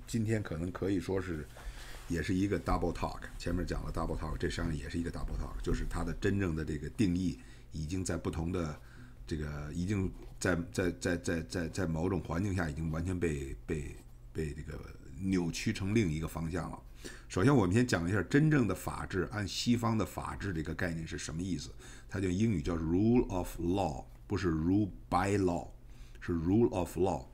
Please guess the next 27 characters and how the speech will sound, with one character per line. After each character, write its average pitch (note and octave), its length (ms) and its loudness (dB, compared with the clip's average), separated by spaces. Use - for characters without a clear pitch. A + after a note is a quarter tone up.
rule C#3 180 10
of C3 100 8
law A#2+ 120 6
这 C#3+ 160 6
个 B2 80 8
治 B2+ 240 4
呢， F#2+ 100 4
实 - 40 0
际 G#2+ 60 2
上 F#2+ 160 2
一 G2 100 2
个， - 120 -4
呃， E2 60 -4
法 D#2 220 0
治 F2+ 260 4
在 F2+ 100 2
中 B2 220 4
文 G2+ 260 2
正 F#2+ 160 0
好 D#2+ 140 -2
恰 - 160 -2
好 D#2+ 160 -2
也 E2+ 180 2
是 F2+ 120 0
有 F2 140 4
两 F2 300 2
个 D2+ 320 -4